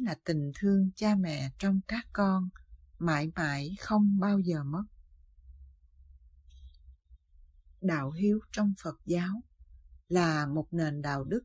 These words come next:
chân thật, tự trong thâm tâm, không phải ở hình tướng bên ngoài. Tùy theo hoàn cảnh và trình độ hiểu biết mà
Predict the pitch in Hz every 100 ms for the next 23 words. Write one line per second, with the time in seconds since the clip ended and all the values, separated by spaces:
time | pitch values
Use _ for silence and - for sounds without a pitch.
0 | - 214 202 196 180 147 - - _ -
1 | - - - 170 143 127 - 202 196 -
2 | 202 196 - 202 190 185 - - - -
3 | - - - 220 208 - 175 147 151 165
4 | 196 196 156 147 185 190 240 196 196 185
5 | 165 143 135 131 - - - - _ -
6 | - _ - - 175 156 156 - 220 196
7 | 165 143 - 143 143 196 311 - 170 156
8 | - 160 151 147 143 151 151 143 190 233
9 | 302 _ _ _ _ _ - 170 160